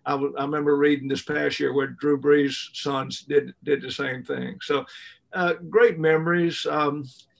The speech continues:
you know, when they were little, when they first played organized, uh, when he first played organized football, and some of the, some of the funny and cute things that went on. But, uh, we're overall, we're just, um,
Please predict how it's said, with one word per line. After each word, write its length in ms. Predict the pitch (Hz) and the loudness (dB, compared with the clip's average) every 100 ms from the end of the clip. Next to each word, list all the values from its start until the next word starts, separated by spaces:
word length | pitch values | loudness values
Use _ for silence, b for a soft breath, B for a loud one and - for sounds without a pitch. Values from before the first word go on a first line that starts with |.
| _ | _
you 120 | - 156 | -8 -4
know, 160 | 151 | -2
when 100 | 151 | 0
they 80 | 147 | 0
were 80 | 147 | 2
little, 480 | 143 156 156 156 151 | 4 4 4 4 2
when 80 | |
they 140 | 151 147 | 0 -2
first 400 | 156 151 147 - | 2 0 0 -4
played 400 | 151 143 143 139 | 0 2 2 2
organized, 840 | 143 147 151 147 143 143 - - | 2 4 2 0 0 -4 -8 -10
uh, 220 | 139 135 | -6 -6
when 120 | 135 | -6
he 100 | 139 | -8
first 280 | - 143 139 | -2 2 2
played 240 | - 143 139 | 0 0 2
organized 540 | 139 139 139 139 135 | 0 0 -2 -4 -6
football, 680 | - 143 - 139 131 135 131 | -4 -4 -4 -6 -6 -6 -8
and 120 | 135 | -12
some 260 | - 135 135 | -12 -10 -10
of 60 | |
the, 180 | 131 - - B B B | -10 -10 -14 B B B
some 260 | - 135 | -10 -8
of 80 | 127 | -8
the 80 | 123 | -10
funny 420 | 127 127 127 123 | -10 -10 -6 -6
and 140 | 123 117 _ | -8 -12 _
cute 260 | - 127 123 | -10 -10 -6
things 260 | 123 117 | -6 -6
that 100 | 113 | -10
went 180 | 120 117 | -10 -12
on. 180 | 113 113 _ | -12 -16 _
But, 180 | 131 - - | -12 -10 -8
uh, 140 | 131 | -6
we're 260 | 139 170 - B B | -2 -2 -4 B B
overall, 640 | - 170 160 147 139 135 127 | 0 2 4 4 2 0 0
we're 120 | 131 | -2
just, 420 | 135 127 - - | -2 -6 -8 -8
um, 320 | 113 123 120 | -6 -6 -8